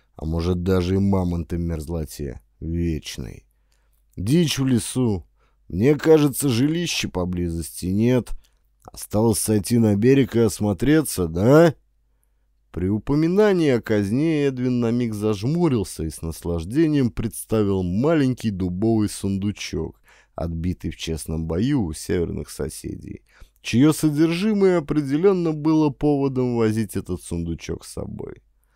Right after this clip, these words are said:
Мало ли, какие-то более сильные личности потребуют немедленной платы за сохранение лодок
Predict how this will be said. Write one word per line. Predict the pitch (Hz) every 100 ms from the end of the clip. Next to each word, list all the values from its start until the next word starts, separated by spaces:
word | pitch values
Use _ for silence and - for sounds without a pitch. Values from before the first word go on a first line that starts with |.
| _ _ _
Мало | - 254 185 107
ли, | 90
какие-то | - 92 - 113 98 - 107
более | 95 135 175 151 131
сильные | - 147 143 143
личности | 135 139 - 127 117 -
потребуют | 113 110 104 117 117 110 -
немедленной | 117 117 113 104 120 127
платы | - 160 143 - 82
за | 78
сохранение | - - 87 90 90 87 87 90
лодок | 87 82 80 -